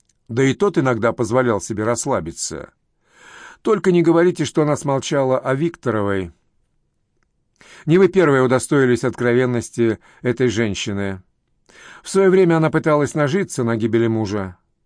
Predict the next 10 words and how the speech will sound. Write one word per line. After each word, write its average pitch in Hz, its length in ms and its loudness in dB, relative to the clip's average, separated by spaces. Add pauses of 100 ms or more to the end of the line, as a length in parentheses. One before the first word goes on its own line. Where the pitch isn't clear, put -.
(540)
«Каким 120 280 -4
же 113 120 0
образом?» 92 560 -4 (760)
«Да 170 260 -4
очень 131 340 -2
простым». 110 600 -4 (420)
Хомутов 123 500 -2
откашлялся 127 680 -4
и 113 40 0
продолжал. 101 680 -4